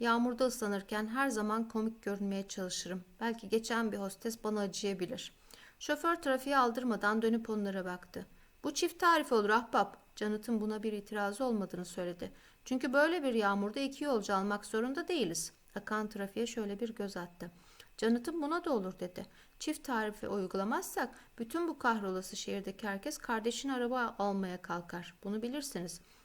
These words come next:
Jonathan öne eğilip şoföre nazikçe gülümsedi.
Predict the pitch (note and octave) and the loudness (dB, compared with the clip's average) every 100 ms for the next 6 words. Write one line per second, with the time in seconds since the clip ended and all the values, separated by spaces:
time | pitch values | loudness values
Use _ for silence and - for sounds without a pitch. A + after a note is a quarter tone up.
0 | _ - A3 A3+ A#3 A#3 G#3 A#3+ A3+ A3 | _ -2 2 2 2 -4 0 0 0 -2
1 | - G#3 G#3+ A3+ A3 A3 G#3+ - - G#3 | -8 -6 -2 2 2 0 -4 -10 -8 -4
2 | G3+ G3 - F#3 F#3 | -2 -2 -4 -6 -8